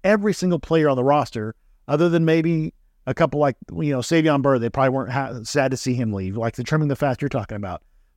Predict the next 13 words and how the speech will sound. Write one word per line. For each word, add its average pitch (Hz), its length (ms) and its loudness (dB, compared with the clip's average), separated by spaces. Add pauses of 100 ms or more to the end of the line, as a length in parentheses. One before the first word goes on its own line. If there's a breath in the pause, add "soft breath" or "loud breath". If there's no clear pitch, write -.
But 131 300 2 (440)
when 139 140 0
you're 190 100 2
talking 151 500 0 (100)
on 147 120 0
an 131 160 -2
eighty-five 160 500 2
man 135 160 0
roster, 123 560 -4 (500)
you're 139 140 -2
having 160 280 2
to 143 80 2
re-recruit. 139 680 0